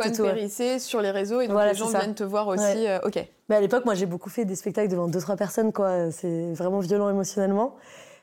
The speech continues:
Speaker 2: Ou alors, tu vas dans des clubs de stand-up qui sont connus, mais toi, t'es pas connu.
Speaker 1: Ouais.
Speaker 2: Et, euh, et là, t'as soixante personnes qui te connaissent pas, qui ont pas forcément ton humour, qui sont habituées à un autre humour. Et à Paris, il y a un peu ce truc de « fais-moi rire », quoi.
Speaker 1: Ouais.
Speaker 2: Donc moi, j'ai trouvé ça très, très violent.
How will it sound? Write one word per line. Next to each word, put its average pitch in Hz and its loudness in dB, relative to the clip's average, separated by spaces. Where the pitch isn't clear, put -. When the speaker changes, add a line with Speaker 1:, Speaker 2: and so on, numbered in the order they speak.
Speaker 2:
Ou 214 4
alors, 220 2
tu - -10
vas 214 2
dans 202 0
des 185 0
clubs 226 0
de 196 0
stand-up 202 0
qui - -12
sont 202 -4
connus, 214 0
mais 226 2
toi, 202 -4
t'es 196 -4
pas 185 -2
connu. 208 0
Speaker 1:
Ouais. 165 -10
Speaker 2:
Et, 185 4
euh, 180 2
et 196 0
là, 202 2
t'as 214 0
soixante 226 0
personnes 226 0
qui 240 -4
te - -4
connaissent 185 0
pas, 196 -2
qui - -10
ont 170 -4
pas 190 -2
forcément 190 -2
ton 185 -2
humour, 185 0
qui - -14
sont 190 -4
habituées 175 0
à 180 0
un 175 0
autre 180 -4
humour. 196 0
Et 196 0
à 185 0
Paris, 190 0
il 240 4
y - 4
a 196 2
un 175 -2
peu 208 -6
ce 196 -4
truc 185 -2
de « 185 0
fais-moi 190 -2
rire », 214 -2
quoi. 233 0
Speaker 1:
Ouais. 170 -4
Speaker 2:
Donc 175 -4
moi, 220 4
j'ai 202 2
trouvé 180 -6
ça 190 -2
très, - -2
très - -2
violent. 202 2